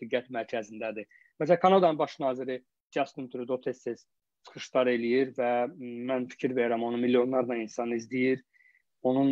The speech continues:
e, siyasi mədəniyyəti, onun hər bir Kanadada yaşayan icmalara qarşı olan xüsusi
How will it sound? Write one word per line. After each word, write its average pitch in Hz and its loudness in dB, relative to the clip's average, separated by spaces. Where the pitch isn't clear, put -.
e, 135 -4
siyasi 139 4
mədəniyyəti, 120 0
onun 123 -2
hər 131 4
bir 127 2
Kanadada 127 2
yaşayan 120 0
icmalara 117 2
qarşı 117 0
olan 120 -2
xüsusi 127 -2